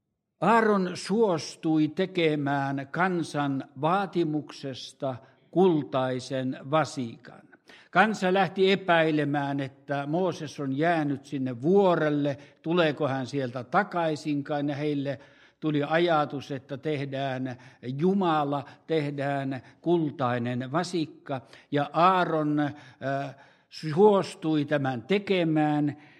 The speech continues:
ja he alkoivat palvoa ja, äh, äh, juhlimaan tämän vasikan ympärillä. Jumala sanoi Moosekselle, että mene kiireesti sinne alas, että nyt, äh,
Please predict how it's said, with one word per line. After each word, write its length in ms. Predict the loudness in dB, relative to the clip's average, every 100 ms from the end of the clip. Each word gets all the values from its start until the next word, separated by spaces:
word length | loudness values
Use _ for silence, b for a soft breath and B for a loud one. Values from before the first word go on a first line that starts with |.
| B
ja 340 | -2 2 2 0 -2
he 200 | -4 -4 0
alkoivat 920 | 0 0 0 0 0 0 -2 -6 -12 B B 4
palvoa 800 | 8 8 8 4 2 2 0 B B -6
ja, 320 | 2 4 4
äh, 720 | 0 -8 -4 0 2 0 -2
äh, 80 | -6 b b b -6 -4 -2 -4 -10 -12 -14 -18 _ _
juhlimaan 720 | 2 6 8 6 6 2 2 -2 0
tämän 420 | 0 2 0 -2 0
vasikan 640 | 0 2 -2 0 -4 0 4
ympärillä. 800 | 4 6 4 4 0 -4 -10 -18 -20 _ b b b b b b b 2
Jumala 400 | 4 6 4 2
sanoi 360 | 0 2 4
Moosekselle, 760 | 4 4 2 -2 -8 -2 0 0
että 220 | 0 -2
mene 220 | 0 0
kiireesti 640 | -2 0 0 0 -4 -6 -10
sinne 320 | -8 -6 -6
alas, 640 | -2 0 2 2 -2 -6 -12
että 360 | -14 _ -8
nyt, 280 | -6 -6 -10
äh, 320 | -16 -14 -16